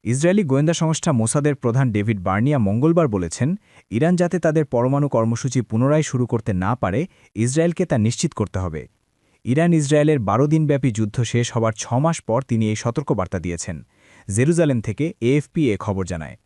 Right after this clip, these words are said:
জেরুজালেমে মোসাদ এজেন্টদের এক পুরস্কার বিতরণী অনুষ্ঠানে বার্নিয়া বলেন, "পারমাণবিক বোমা তৈরির ভাবনা এখনও তাদের হৃদয়ে রয়ে গেছে। যুক্তরাষ্ট্রের সঙ্গে ঘনিষ্ঠ সহযোগিতার মাধ্যমে আমরা ইরানের পরমাণু প্রকল্পের যে মারাত্মক ক্ষতি করেছি,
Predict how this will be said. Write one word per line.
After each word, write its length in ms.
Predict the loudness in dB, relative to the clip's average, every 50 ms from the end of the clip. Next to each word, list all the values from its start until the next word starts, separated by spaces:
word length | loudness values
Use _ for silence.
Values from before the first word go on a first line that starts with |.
| _ _ _ _ _ _ _ _ _ -8 -2
জেরুজালেমে 520 | 0 2 2 4 4 4 4 4 2 2
মোসাদ 360 | 2 0 0 0 0 2 2
এজেন্টদের 400 | 2 2 2 2 2 2 0 -2 -2 -2
এক 180 | -6 -6 -6 -4
পুরস্কার 380 | -2 -2 0 0 0 0 0 0
বিতরণী 380 | 0 0 0 0 0 2 0
অনুষ্ঠানে 480 | 2 2 0 0 -2 -2 -4 -4 -4 -4
বার্নিয়া 380 | -2 0 0 2 2 0 0 0
বলেন, 320 | -2 -2 0 0 -2 -2 -6 _ -20 -20 -20 _ _ 0
"পারমাণবিক 520 | 2 2 2 2 2 2 0 0 0 0
বোমা 220 | 0 2 2 0 0
তৈরির 280 | 0 0 2 2 0
ভাবনা 420 | -2 -2 -2 -2 -2 0 -2 -2 -2
এখনও 340 | -4 -6 -4 -2 -2 -2 0
তাদের 300 | 0 0 0 0 -2 -2
হৃদয়ে 340 | -2 0 2 2 2 2 2
রয়ে 200 | 0 -2 -2 -4
গেছে। 360 | -6 -6 -8 -8 -10 -12 -16 _ _ _ _ _ _ _ -8 -2
যুক্তরাষ্ট্রের 560 | -2 -2 0 0 0 2 2 0 0 -2 -6
সঙ্গে 280 | -4 -2 -2 0 0 0
ঘনিষ্ঠ 400 | 0 0 -2 -2 -2 -2 -4 -4
সহযোগিতার 600 | -4 -2 0 0 0 0 0 -2 0 0 0 0
মাধ্যমে 440 | 0 0 -2 -2 -2 -2 -2 0 0
আমরা 280 | 0 0 0 0 0 0
ইরানের 400 | 0 0 0 0 0 0 -2 -2
পরমাণু 460 | -2 -2 -2 0 0 0 -2 -2 -2
প্রকল্পের 500 | -2 -4 -4 -2 -2 -4 -2 -2 -4 -2
যে 120 | -2 -2
মারাত্মক 480 | -2 0 0 -2 -2 -4 _ -4 -6 -4
ক্ষতি 260 | -4 -10 -6 -6 -6
করেছি, 420 | -6 -4 -6 -6 -4 -2 -4 -4